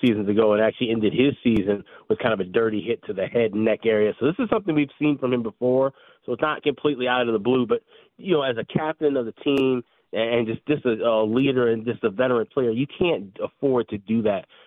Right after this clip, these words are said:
to hurt your team and put them, them in that position. It's just a very selfish act, uh, a cowardly act. And then the fact that he couldn't even face the media,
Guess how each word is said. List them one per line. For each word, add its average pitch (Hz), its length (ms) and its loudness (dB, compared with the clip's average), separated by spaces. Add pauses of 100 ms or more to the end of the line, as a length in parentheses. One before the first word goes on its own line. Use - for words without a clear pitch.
(120)
to 107 60 0
hurt 107 200 -2
your 101 160 -6
team 110 300 -2
and 95 100 -4
put 110 140 -6
them, 104 220 -2
them 98 200 0
in 98 80 0
that 101 160 -2
position. 101 380 -2
It's 98 140 -2
just 101 140 -2
a 98 80 -4
very 113 360 0
selfish 107 400 -6
act, 98 240 -6 (440)
uh, 107 40 0
a 107 580 0 (100)
cowardly 110 480 -4
act. 104 300 -8 (320)
And 110 120 -2
then 113 160 2
the 107 80 0
fact 113 260 -2
that 107 100 0
he 113 60 -8
couldn't 131 220 -2
even 110 200 2
face 120 260 0
the 107 120 0
media, 113 500 0